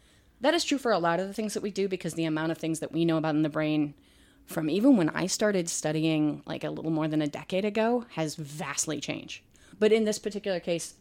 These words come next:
we don't have a lot of longitudinal studies. So I just wanna give that disclaimer.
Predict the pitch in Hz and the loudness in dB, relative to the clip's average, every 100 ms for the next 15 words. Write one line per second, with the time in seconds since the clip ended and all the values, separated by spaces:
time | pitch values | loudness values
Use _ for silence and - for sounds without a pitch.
0 | - 190 185 196 214 214 185 170 156 151 | -10 -6 -2 2 2 2 0 0 -2 -2
1 | 151 147 143 - - - - - - - | -2 -2 -4 -12 -12 -12 -12 -14 -16 -20
2 | - _ - 165 160 165 151 - 101 - | -20 _ -6 -6 -4 -4 -6 -8 -10 -10
3 | - 180 240 | -8 -6 -6